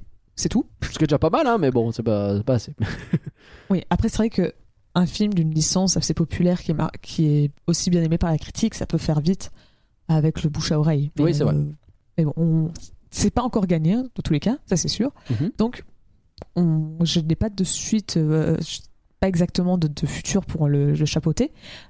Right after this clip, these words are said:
Speaker 1: mais comme tu disais, la fin, c'est un peu potentielle suite, au moins dans l'univers de, du, de, de Shrek et de, de, de Chapeauté.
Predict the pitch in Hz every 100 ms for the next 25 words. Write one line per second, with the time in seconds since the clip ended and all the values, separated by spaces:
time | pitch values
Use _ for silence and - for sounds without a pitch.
0 | _ 156 165 262 392 - _ _ _ _
1 | _ _ - 165 147 147 143 170 262 151
2 | - 202 247 - - _ - - 175 160
3 | 165 - 170 160 - 190 180 170 156 -
4 | - _ _ _ - 185 180 165 - 156
5 | - - 185 190 - 160 165 175 156 151
6 | 147 147 156 165 147 143 - - _ 147
7 | 143 139 - 151 - 143 - 151 143 -
8 | - 170 160 - 143 139 143 147 156 143
9 | 143 160 - - - - - - _ -
10 | 156 147 131 147 - - 403